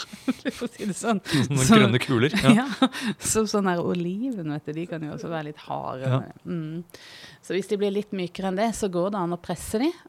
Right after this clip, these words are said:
Speaker 1: og så den, eh, væska du får ut da, er jo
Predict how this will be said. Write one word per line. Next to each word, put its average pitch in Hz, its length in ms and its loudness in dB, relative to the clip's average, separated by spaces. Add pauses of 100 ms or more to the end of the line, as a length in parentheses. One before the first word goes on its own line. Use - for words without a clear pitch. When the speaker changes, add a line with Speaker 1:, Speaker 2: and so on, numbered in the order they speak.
Speaker 1:
og 214 160 -2
så 214 160 -2
den, 196 280 0 (580)
eh, 156 840 -2 (1300)
væska - 500 -6
du 190 80 -2
får 160 360 -2
ut 170 100 -8
da, 233 140 0 (280)
er 170 180 -2
jo 180 120 -4